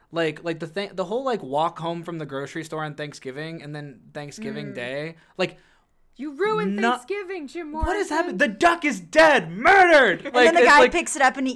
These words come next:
Speaker 1: look,
Speaker 3: eats it.
Speaker 1: there's a couple of, like, it's just, like, that's where the movie has some identity crisis. Like, uh, through Sullivan, I should say, not even This Is the End. Through Sullivan, because that shit, that guy being, like, asking him to change the lyric on Sullivan and then him not doing it and him being like, "Oh, you blew it, you little shit." Like, I cry at that, bro.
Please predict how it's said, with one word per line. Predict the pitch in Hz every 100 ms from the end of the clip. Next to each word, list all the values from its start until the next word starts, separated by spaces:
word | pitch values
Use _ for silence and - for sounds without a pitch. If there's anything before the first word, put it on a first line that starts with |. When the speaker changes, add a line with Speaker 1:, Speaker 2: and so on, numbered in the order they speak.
| 262
Speaker 1:
look, | 247
Speaker 3:
eats | 220
it. | 269 302
Speaker 1:
there's | 349
a | 320
couple | - 277 277
of, | 233 196 226
like, | 220 214
it's | 196 202 220
just, | 233
like, | 233 196
that's | 208 220
where | 220 220
the |
movie | 208 208 202
has | 190 185
some | 185
identity | 170 175 185
crisis. | 165 143 139
Like, | 170 151 _ _ _ 208
uh, | 202 185
through | 226
Sullivan, | 247 226 208 160
I | 151
should | 139 131
say, | - 127 127
not | 151 180
even | 160
This | 151 151
Is |
the | 135
End. | 147 120
Through | 175
Sullivan, | - 185 156 143
because | 147 160
that | 143 214 208
shit, | - - 165 170 _ _ _ _ _ 156
that | 175 165
guy | 156 160
being, | 160 165 156
like, | 151 151
asking | 143 147 - 156
him |
to | 147
change | - 156 143
the |
lyric | 139 139 139
on | 147
Sullivan | 135 131 135 147 160
and | 156 160
then | 151
him | 156 151
not | 143 147
doing | 156 160
it |
and | 175
him | 180
being | 202
like, | 196 349
"Oh, | 302
you | 392
blew | 269 359 403
it, | 349
you | 269
little | 294 269
shit." | - - 294 302
Like, | 196 -
I | 202
cry | - 170 165
at | 147 139
that, | 127 123
bro. | 127 120